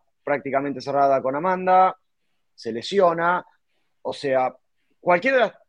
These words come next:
tres puede pelear, pero lo cierto es que Mayra Shitara, cuatro victorias al hilo, una finalización a Holly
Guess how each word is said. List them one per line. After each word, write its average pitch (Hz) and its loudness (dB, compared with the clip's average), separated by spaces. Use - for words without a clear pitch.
tres 226 -4
puede 202 -6
pelear, 185 -6
pero 165 -12
lo 156 -6
cierto 214 -6
es - -12
que 156 -6
Mayra 147 -4
Shitara, 196 -2
cuatro 170 4
victorias 151 -2
al 135 -4
hilo, 165 -2
una 143 -4
finalización 131 0
a - -8
Holly 110 -8